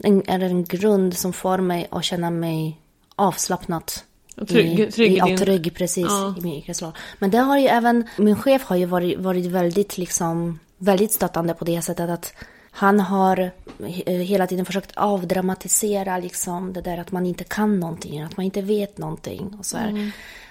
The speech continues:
Speaker 1: Han har liksom hela tiden försökt säga, men det, det är inte viktigt, för du må-, behöver inte veta allting i huvudet. Du ska kunna hitta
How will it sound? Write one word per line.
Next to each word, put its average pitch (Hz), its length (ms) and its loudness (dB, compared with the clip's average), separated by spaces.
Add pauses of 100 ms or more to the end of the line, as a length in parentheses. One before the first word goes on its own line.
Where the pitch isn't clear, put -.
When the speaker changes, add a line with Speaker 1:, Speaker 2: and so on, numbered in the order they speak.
(200)
Speaker 1:
Han 190 180 0
har 196 100 4
liksom 185 440 -2
hela 190 280 -2
tiden 180 280 -6
försökt 185 380 -10
säga, 175 280 -6
men 185 120 -4
det, 190 120 -4
det 185 140 -4
är - 20 0
inte 196 160 -2
viktigt, 202 280 -6
för 180 100 -8
du 175 80 -2
må-, 190 200 0
behöver 196 280 -2
inte 202 140 -4
veta 190 380 -2
allting 190 220 -4
i 180 40 0
huvudet. 196 560 -2 (280)
Du 196 80 -4
ska - 140 -6
kunna 196 200 -2
hitta 185 440 -6